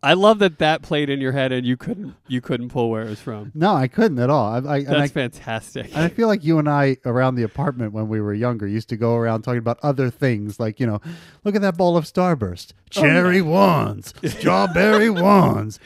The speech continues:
Speaker 1: All the
Speaker 2: lemon
Speaker 1: time.
Speaker 2: wands."
Speaker 1: Yeah, all the time.
Speaker 2: <laughs>
Speaker 1: All the time, constantly. I was always saying big ones, little ones.
Speaker 2: <laughs> 'Cause it really does fit with anything, like anything
Speaker 1: Yeah,
Speaker 2: that
Speaker 1: you can be
Speaker 2: you
Speaker 1: talking about anything.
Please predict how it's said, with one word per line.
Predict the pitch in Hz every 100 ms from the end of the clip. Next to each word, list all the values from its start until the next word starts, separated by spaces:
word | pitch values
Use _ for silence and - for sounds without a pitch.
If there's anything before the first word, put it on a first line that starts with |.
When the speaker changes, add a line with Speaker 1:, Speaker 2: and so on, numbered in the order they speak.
| -
Speaker 1:
All | - 151
the |
Speaker 2:
lemon | 202 208 233 196
Speaker 1:
time. |
Speaker 2:
wands." | 254 226 220 180 -
Speaker 1:
Yeah, | 233 107 -
all | 175 190 214
the | 190
time. | 214 143 135
Speaker 2:
<laughs> | - 147 - - _ - _ _ _ - _ -
Speaker 1:
All | 160 214
the | 202
time, | 156 151
constantly. | 175 226 294 139 107 120
I | 151
was | 180
always | 208 196 -
saying | 147 123
big | 131
ones, | 120 123 123
little | 120
ones. | 110 110 170
Speaker 2:
<laughs> | - - - 339 - -
'Cause | - 165
it | 190
really | 190 240
does | 170 160 147
fit | 165 147
with | 131
anything, | 135 143 - 87
like | 98 110
anything | 131 147 139 196
Speaker 1:
Yeah, | 123
Speaker 2:
that |
Speaker 1:
you | 120
can | 113
be |
Speaker 2:
you | 110
Speaker 1:
talking | 143 135
about | 123 117
anything. | 110 98 98